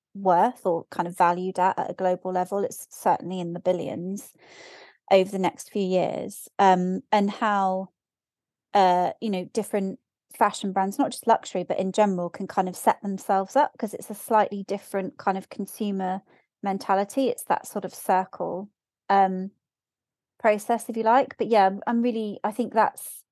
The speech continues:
I think that's a, a big effort to kind of be more sustainable. It's potentially just, you know, it's less obvious, but it's about being more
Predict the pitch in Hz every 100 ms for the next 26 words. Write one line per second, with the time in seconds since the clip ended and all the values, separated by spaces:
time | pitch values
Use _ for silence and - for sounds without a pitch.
0 | - 226 277 233 - 220 202 - 208 214
1 | 202 - 156 - 180 - _ - - 180
2 | 175 180 - _ _ _ _ _ _ _
3 | _ _ _ _ _ - 285 262 220 202
4 | 202 220 196 185 185 180 240 - - 359
5 | 339 - 302 - - 254 214 202 220 208
6 | 220 220 202 180 - 190 - 208 - 202
7 | 190 196 185 190